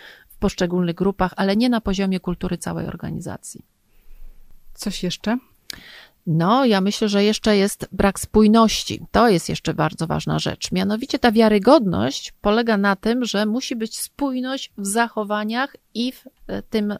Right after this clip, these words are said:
Speaker 1: e, co się
Speaker 2: I w
Speaker 1: głosi.
Speaker 2: deklaracjach.
Speaker 1: I w deklaracjach. To musi być spójność na podstawie, na, na poziomie każdy-, zachowania każdego lidera. Jeżeli lider mówi, powiedzmy,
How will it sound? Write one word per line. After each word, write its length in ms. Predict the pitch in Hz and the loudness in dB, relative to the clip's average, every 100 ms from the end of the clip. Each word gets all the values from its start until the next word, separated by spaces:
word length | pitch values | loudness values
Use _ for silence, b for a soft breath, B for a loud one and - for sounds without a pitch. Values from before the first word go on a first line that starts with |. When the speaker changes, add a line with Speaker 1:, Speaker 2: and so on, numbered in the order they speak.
| - | -8
Speaker 1:
e, 360 | 180 185 185 | -8 -6 -8
co 140 | - 190 | -8 -10
się 140 | - | -8
Speaker 2:
I 40 | |
w 20 | 175 | -4
Speaker 1:
głosi. 280 | 165 - | -2 0
Speaker 2:
deklaracjach. 680 | 196 - 214 196 151 - 170 | -2 0 0 0 -4 -4 -2
Speaker 1:
I 80 | 233 | -2
w 40 | |
deklaracjach. 760 | 208 208 202 185 175 - - 185 | 0 -2 0 -2 -4 -8 -12 -8
To 120 | - 262 | -4 -4
musi 180 | 247 | -4
być 100 | 226 | -6
spójność 420 | 220 - 247 233 214 | -6 -4 -2 -4 -6
na 80 | |
podstawie, 460 | 208 - - 214 208 | -10 -6 -4 -4 -4
na, 200 | 202 220 - | -2 -4 -2
na 100 | 220 | -4
poziomie 340 | 214 220 208 | -2 -2 -4
każdy-, 340 | - 214 - - | -2 -2 -2 -4
zachowania 480 | 208 202 208 240 233 | -4 -2 -2 -2 -4
każdego 420 | 196 185 196 202 | -6 -4 -4 -2
lidera. 420 | 190 175 170 - | -2 -4 -6 -6
Jeżeli 380 | 190 202 196 202 | -8 -8 -8 -8
lider 300 | 233 233 208 | -2 -2 0
mówi, 300 | 214 214 202 | -2 -4 -6
powiedzmy, 580 | 208 202 226 - 180 | -4 -2 -2 -2 -12